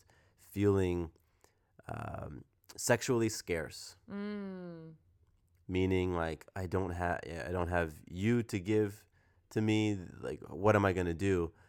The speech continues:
Speaker 1: Uh, the attra-, like, the, the appeal of porn would come back,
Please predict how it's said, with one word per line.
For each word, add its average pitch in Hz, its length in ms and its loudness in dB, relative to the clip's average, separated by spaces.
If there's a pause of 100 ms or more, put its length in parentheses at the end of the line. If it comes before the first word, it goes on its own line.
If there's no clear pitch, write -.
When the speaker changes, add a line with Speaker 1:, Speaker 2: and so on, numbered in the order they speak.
(140)
Speaker 1:
Uh, 76 280 -6
the 85 380 -2
attra-, - 360 -4
like, 85 260 -6
the, 85 240 -6
the 82 360 -6 (800)
appeal 101 640 0
of 80 220 -6
porn 92 400 -2
would 80 140 -6
come 76 180 -8
back, 71 360 -8